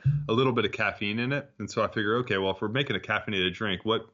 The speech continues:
what kind of event makes sense as a promotional tool? Well, obviously a twenty-four hour race 'cause you're staying up all night. So I thought it'd be fun to do a twenty-four hour race that, uh, with the drink as the title sponsor and have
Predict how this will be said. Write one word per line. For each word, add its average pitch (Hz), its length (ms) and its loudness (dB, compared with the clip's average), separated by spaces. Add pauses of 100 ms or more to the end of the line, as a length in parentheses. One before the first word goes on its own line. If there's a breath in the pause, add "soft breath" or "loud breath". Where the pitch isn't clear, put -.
(100)
what 117 200 -4
kind 135 220 0
of 120 100 2
event 104 380 0
makes 98 240 -2
sense 101 320 -4
as 90 100 -8
a 104 60 -4
promotional 95 500 -2
tool? 82 380 -6
Well, 90 240 2
obviously 101 360 0
a - 40 -2
twenty-four 98 340 -2
hour 127 140 2
race 101 180 0
'cause 95 120 -8
you're 95 80 -4
staying 98 280 0
up 95 140 0
all 101 80 2
night. 131 280 0 (540 loud breath)
So 120 420 2 (260)
I 131 100 2
thought 127 180 2
it'd 117 140 -2
be 117 100 -2
fun 117 320 -4
to 107 80 -2
do 107 440 -2
a 104 40 -6
twenty-four 107 480 0
hour 104 220 4
race 98 380 0
that, 95 520 0 (1040)
uh, 95 340 2
with 110 200 0
the 104 80 0
drink 98 300 -2
as 95 100 -8
the 101 80 -4
title 101 220 -2
sponsor 98 480 -2
and 92 180 -2 (360 loud breath)
have 101 260 -2